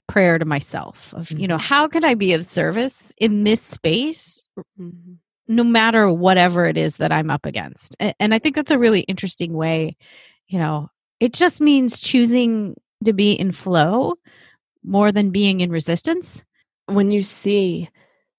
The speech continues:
Speaker 2: everyone around you doing one thing,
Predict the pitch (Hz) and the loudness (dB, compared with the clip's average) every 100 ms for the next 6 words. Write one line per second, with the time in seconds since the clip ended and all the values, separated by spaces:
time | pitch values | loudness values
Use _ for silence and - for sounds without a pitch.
0 | _ _ _ 180 175 180 170 151 147 151 | _ _ _ 0 2 4 2 0 -2 -2
1 | 156 160 151 143 - 135 165 - _ _ | -2 -2 -4 -6 -6 -6 -8 -12 _ _
2 | _ _ - 175 165 147 147 147 143 - | _ _ -2 0 2 0 0 0 0 -4
3 | - - - | -8 -8 -10